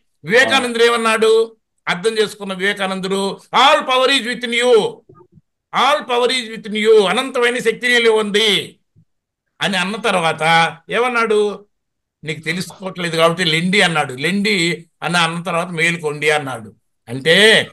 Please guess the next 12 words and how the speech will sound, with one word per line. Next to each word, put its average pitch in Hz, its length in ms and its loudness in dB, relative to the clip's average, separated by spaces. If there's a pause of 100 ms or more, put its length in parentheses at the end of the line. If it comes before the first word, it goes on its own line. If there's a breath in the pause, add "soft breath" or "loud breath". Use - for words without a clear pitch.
(120)
లేచిన 190 340 2
తర్వాత 196 300 0
మేలుకోవటం 190 480 -4
అంటే 185 240 -4
ఏంటి? 185 460 -2 (100)
అనంతమైన 208 480 -2
శక్తి 170 300 -8
నాలో 190 260 -2
ఉంటే 196 200 -4
నాకు 180 240 -4
ఎందుకు 185 160 -4
తెలియట్లేదు? 180 800 -4